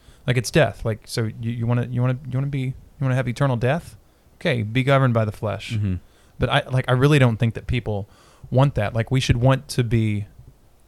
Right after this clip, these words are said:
Speaker 1: but I mean, like, that's, that's what we have in store for us a-, as humans. Like, it, we're mortal.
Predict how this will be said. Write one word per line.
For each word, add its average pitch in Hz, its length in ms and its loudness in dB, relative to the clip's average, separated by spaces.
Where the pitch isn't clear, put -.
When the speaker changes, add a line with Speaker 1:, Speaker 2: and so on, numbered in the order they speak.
Speaker 1:
but 143 120 6
I - 20 10
mean, 143 140 10
like, 110 140 6
that's, 143 300 2
that's 143 260 2
what 131 120 0
we 120 140 2
have 123 180 2
in 107 100 0
store 165 260 0
for 117 160 -2
us - 300 -6
a-, 127 200 0
as 113 180 0
humans. 139 420 4
Like, 113 220 -2
it, 120 160 -4
we're 117 140 6
mortal. 113 580 6